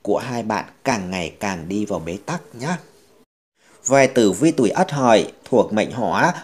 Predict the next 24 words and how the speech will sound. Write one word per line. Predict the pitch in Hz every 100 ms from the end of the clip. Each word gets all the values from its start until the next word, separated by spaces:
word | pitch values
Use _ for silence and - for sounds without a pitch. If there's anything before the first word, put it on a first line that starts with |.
| -
không | - 147
được | 98 -
thỏa | 101 65
sức | - 98
thực | - 98
hiện | 101 82
những | 92 80
ý | 95 151
tưởng | 117 -
độc | 120 98 87
đáo | 90 170 -
của | 98
mình. | 110 120 101 82 - - -
Tử | 120
vi | 107 156
tuổi | 165 117 -
Đinh | 147
Hợi, | 147 127 110 85 - -
thuộc | 113 -
mệnh | 101 65
Thổ, | - 85 78 202 - -
gặp | - 110 -
khó | 123
khăn | 156